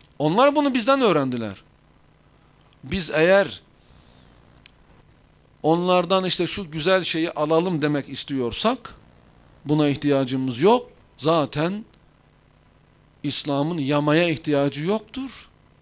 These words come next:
İslam bir bütündür. Kur'an-ı Kerim buyuruyor ki, "El yevme ekmeltu lekum dinekum." Bugün dininizi tamamladım.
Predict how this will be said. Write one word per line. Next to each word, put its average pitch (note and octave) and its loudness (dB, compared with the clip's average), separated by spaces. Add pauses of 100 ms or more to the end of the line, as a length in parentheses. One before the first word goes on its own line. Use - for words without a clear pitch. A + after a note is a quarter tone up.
(120)
İslam G3+ 0
bir D#3+ -4
bütündür. C4+ -2 (800)
Kur'an-ı F#3 2
Kerim D3 0
buyuruyor F#3+ 0
ki, - -6
"El D3+ -2
yevme F#3 0
ekmeltu E3+ -4
lekum F3 -4
dinekum." C3 -6 (340)
Bugün D3+ -2
dininizi E3 0
tamamladım. C#3+ -2